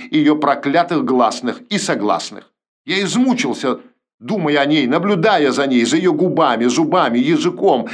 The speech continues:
не говоря уже о её душе. А это самое непостижимое». Миссис Хиггинс: «Ах, взрослые дети! Вы играете с куклой, но ведь она живая».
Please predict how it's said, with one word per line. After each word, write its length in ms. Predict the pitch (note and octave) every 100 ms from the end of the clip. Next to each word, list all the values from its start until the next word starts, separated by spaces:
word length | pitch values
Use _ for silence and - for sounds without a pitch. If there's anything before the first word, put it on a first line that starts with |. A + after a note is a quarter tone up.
| -
не 120 | C#3+
говоря 300 | D3 C#3+ E3
уже 220 | D#3 D#3+ D#3
о 40 |
её 200 | D3 D#3+
душе. 640 | D3 F#3+ - F3+ F2+ - _ _ -
А 160 | G2
это 320 | C3+ A#3+ D3+
самое 420 | - A#2 F#2+ G2+ A2
непостижимое». 960 | C3 - - B3+ G#3 D#3 F#2 C3 D3+ _ _ _ _ _
Миссис 340 | G2 - -
Хиггинс: 480 | - F#2 F#2 - - -
«Ах, 280 | D#3 -
взрослые 840 | G2 - A2+ G#3+ A3 - E3 B2+ A2+
дети! 580 | F2 G#2 G#2+ - - _ _ _ _ - - -
Вы 240 | A2+ G3
играете 500 | D#3 D#3+ F#3+ F3 F3
с 160 | E3 -
куклой, 560 | - G3+ B2+ A2 G2+
но 100 | G2
ведь 240 | A2+ A2 C3
она 260 | A#2+ C#3+
живая». 880 | B2 B2 B2+ B2 D#3 D3 A2+ A2 F2+